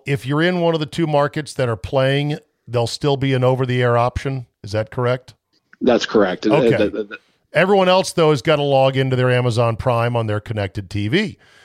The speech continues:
Speaker 1: And while millions and millions and millions are doing that all the time every night now, millions more are also not doing that.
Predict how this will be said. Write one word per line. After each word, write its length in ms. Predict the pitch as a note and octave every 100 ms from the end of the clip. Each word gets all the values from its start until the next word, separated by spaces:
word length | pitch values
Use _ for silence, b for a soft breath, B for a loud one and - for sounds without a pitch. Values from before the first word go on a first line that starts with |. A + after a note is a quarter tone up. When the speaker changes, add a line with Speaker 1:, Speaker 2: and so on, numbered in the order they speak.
| b -
Speaker 1:
And 180 | C3+
while 160 | C#3+ C3+
millions 460 | C3+ C#3+ D#3+ D#3 C3+
and 140 | C#3
millions 340 | C#3 C#3 C3+
and 100 | B2
millions 380 | B2 B2 B2+ B2
are 80 | A#2+
doing 240 | A2+ B2+
that 140 | A#2+ A2+
all 140 | A2
the 80 | A2+
time 320 | G#2 A2+ A2+
every 180 | A2 G#2+
night 260 | A2+ F3+ -
now, 380 | G#2 D#2 A2+ - _ _ _ _
millions 680 | - A#2 A#2+ B2 C3 C3 C#3
more 480 | B2+ F#3 B3+ A3 G3+
are 180 | F#3 G3+
also 340 | G#3+ G#3 G#3+
not 380 | G#3+ G#3+ C4+ C4+
doing 300 | A3+ D#3+ A2+
that. 320 | F#2 C#2 _